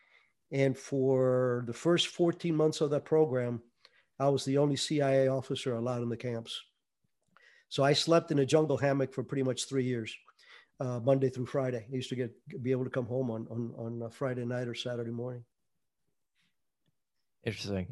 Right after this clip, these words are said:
Speaker 2: Yeah, and I definitely, definitely want to get into your time helping train the, the Contras and your, your time in Honduras. But, uh, before I do this, uh, one thing I want to touch on, um, the, you mentioned you got divorced, um, you, prior, prior to joining, but you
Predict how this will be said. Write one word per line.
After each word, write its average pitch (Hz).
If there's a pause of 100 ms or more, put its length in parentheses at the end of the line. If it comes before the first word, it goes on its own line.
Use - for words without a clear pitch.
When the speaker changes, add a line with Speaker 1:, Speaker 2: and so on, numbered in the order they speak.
Speaker 2:
Yeah, 117
and 110
I 110
definitely, 110
definitely 104
want 101
to 95
get 98
into 92
your 92
time 95
helping 101
train 95
the, 90 (380)
the 110
Contras 95
and 92
your, 90
your 104
time 95
in 92
Honduras. 92
But, 98 (440)
uh, 101
before 110
I -
do 107
this, 101
uh, 98
one 104
thing 110
I -
want 98
to -
touch 107
on, 95
um, 90 (720)
the, 101 (400)
you -
mentioned 107
you 104
got 101
divorced, 98
um, 95 (300)
you, 104
prior, 98
prior 101
to 95
joining, 98
but 95
you 104